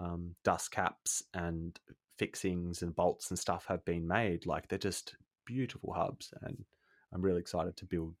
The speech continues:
more wheels, um, from them as well. So yeah, I also am doing carbon,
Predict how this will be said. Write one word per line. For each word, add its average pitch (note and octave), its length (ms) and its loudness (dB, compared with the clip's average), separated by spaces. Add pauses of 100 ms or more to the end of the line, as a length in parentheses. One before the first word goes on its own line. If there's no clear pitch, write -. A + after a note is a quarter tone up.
more F2+ 260 4
wheels, E2 480 0 (160)
um, E2+ 220 -4
from F2+ 200 0
them E2+ 180 0
as E2 140 -8
well. F2+ 300 2 (680)
So - 180 -8 (300)
yeah, G2 220 0
I G2+ 100 8
also G2+ 420 6
am F#2+ 140 2
doing E2+ 260 2
carbon, F2 460 2